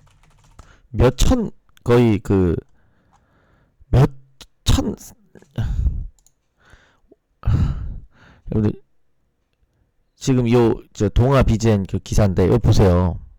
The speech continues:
아, 아, 이거 왜 이렇게 이게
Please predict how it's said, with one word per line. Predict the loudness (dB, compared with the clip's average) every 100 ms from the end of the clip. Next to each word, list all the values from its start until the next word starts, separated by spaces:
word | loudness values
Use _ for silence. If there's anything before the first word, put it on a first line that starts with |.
| _ _ _ _ _ _ _ _ _ _ _ _ -20 _ _ _ _ _ _ _ _ _ _ _ _ _ _ _ _ _ _ _ _ _ _ _ _ -18 -18 -20 _ _ _ _ _
아, | -6 -4 -4 -6 -10 -14 -20 -20 -20 -20 -20 -20 _ -20 -20 -18 -6
아, | -2 2
이거 | 2 2
왜 | 2
이렇게 | 2 0 0
이게 | 0